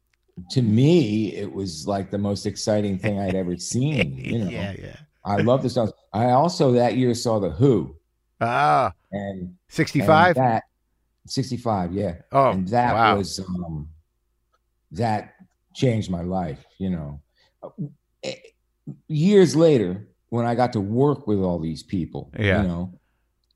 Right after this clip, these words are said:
Speaker 1: I would always ask, especially the English guys,
Speaker 2: Yeah.
Speaker 1: when you were coming up, I asked Jagger, I asked David Bowie, uh, a bunch of different guys. I said, "When you were first coming up,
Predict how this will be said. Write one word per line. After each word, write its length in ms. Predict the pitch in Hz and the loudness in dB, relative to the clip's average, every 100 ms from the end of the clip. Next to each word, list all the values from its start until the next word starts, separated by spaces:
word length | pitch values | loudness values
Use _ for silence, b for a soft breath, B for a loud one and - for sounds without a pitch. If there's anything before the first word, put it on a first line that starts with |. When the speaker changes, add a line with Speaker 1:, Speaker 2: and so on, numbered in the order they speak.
| _ | _
Speaker 1:
I 160 | 104 113 | -4 -2
would 140 | 110 | 0
always 540 | 107 135 156 151 135 101 | 2 4 6 4 2 2
ask, 380 | 123 120 - 101 | 2 0 -4 -8
especially 460 | - 131 135 139 | -4 -2 0 -2
the 140 | 113 - | -2 0
English 500 | 123 113 107 92 - | 0 0 0 -4 -6
guys, 420 | 80 76 73 - | -8 -8 -10 -8
Speaker 2:
Yeah. 240 | 95 92 85 | -2 -2 0
Speaker 1:
when 160 | 110 | 0
you 140 | 127 175 | 4 4
were 120 | 135 - | 2 2
coming 280 | 151 139 120 | 2 2 2
up, 280 | 107 80 - | 0 -4 -6
I 140 | 101 113 | -2 0
asked 240 | 110 - | -2 -2
Jagger, 520 | 113 107 104 92 90 | -2 0 0 -2 -2
I 120 | 92 | -2
asked 280 | 92 92 - | -2 -4 -6
David 400 | 107 104 95 76 | -2 -2 -2 -6
Bowie, 480 | 101 98 90 82 - _ _ _ _ 76 | -4 -2 0 -2 -6 _ _ _ _ -10
uh, 380 | 87 87 85 - _ _ _ _ _ - | -8 -8 -10 -12 _ _ _ _ _ -14
a 60 | - | -10
bunch 320 | 92 113 110 | -4 -4 -4
of 60 | 98 | -4
different 260 | 90 87 | -4 -6
guys. 260 | 90 82 - _ _ _ 139 - | -6 -8 -12 _ _ _ -20 -10
I 60 | 110 | -6
said, 160 | 110 113 | -2 0
"When 100 | 131 | 4
you 120 | 180 | 4
were 80 | 139 | 2
first 380 | - 156 - | 2 0 0
coming 300 | - 131 123 | 0 2 2
up, 300 | 110 71 - | 0 -4 -10